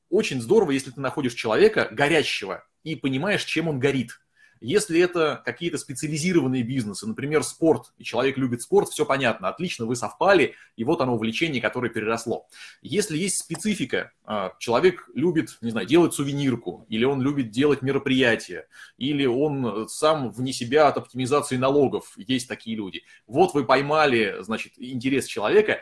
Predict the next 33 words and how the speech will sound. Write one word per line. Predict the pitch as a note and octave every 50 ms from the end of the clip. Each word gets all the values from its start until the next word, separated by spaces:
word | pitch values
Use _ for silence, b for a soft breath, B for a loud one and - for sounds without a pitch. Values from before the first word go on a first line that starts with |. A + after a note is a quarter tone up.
| B B B
и | -
даёте | C3 B2 A#2 B2 F3 G3 - -
ему | B2 B2 B2+
реализоваться. | B2 B2 A#2+ B2+ A2+ C3+ C3 A#2+ A2 - - - - _ B B B B B B
Что | B - - G3 A3
ещё | G3+ - - - D3+
может? | D3 G3+ A#3+ F#3+ D#3 -
Можете | C3 E3+ F3 - - -
в | -
комментарии | C3+ C3 C3 B2+ G#3+ A3+ G#3+ F3+
понаписать, | - B2+ B2 A#2 - B2 - C3+ A2+ - _ _ _ B2 - C#3+
что | - - E3 D3+
теоретически | - D#3 C#3+ B2+ - D3+ B2 - - -
может | B2 A#2+ A2 A2
такое | - G#2+ - - G#2+
быть. | F2+ F#2 -
А | F#2+
мы | C3 F#3
щас | F3+ C3+ B2 - -
можем | C#3 B2+ B2 A2+
с | -
Владимиром | B2 B2+ C3+ D3+ B2 A2 G#2
тоже | F#2 A2 G#2 G#2
подумать, | - A2 C3 G3+ G#3 D#3 A#2 B B B B B B -
э, | G#2+ A2 A2 G2+ G2+ - _ _ _ -
и | C#3+ D#3+
подкинуть | D#3 C3+ C3+ - - F3+ C#3+ B2+ B2
идей. | C#3+ B2+ C3+ A#2+ F#2+ F2 b b b b
Что | - - G3 G#3 G3+
может | F3 D#3+ C3+ B2 B2
быть | C#3+ C3 -
такое, | - - - A3 A3 F3+
что, | - - D3+